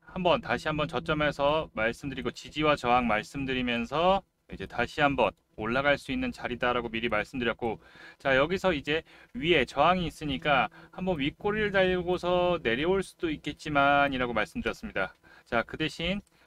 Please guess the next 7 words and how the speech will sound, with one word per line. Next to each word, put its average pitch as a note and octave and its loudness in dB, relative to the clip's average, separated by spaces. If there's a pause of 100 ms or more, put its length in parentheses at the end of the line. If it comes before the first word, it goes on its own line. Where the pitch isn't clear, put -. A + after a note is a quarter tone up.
(120)
내려오면은 C3+ 0
매수가 E3+ 2
유효하다라고 B2+ 2
미리 B2 -4
정확하게 - -12
말씀을 A#2+ -2
드렸어요. G#2+ 0